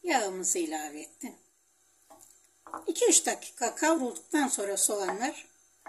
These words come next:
semizotunu ilave edeceğim. Semizotlarını ilave ettim. Şimdi toz biberle, kırmızı biberle tuzu da ilave ediyorum.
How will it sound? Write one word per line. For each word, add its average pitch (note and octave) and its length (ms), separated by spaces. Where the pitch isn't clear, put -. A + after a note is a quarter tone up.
semizotunu G#3+ 680
ilave F3 400
edeceğim. - 400
Semizotlarını B3+ 840
ilave G#3+ 420
ettim. C4 440
Şimdi C4 440
toz D#4 300
biberle, A3 460
kırmızı C4 440
biberle G#3 460
tuzu C4 340
da A3 60
ilave F#3 520
ediyorum. F3+ 480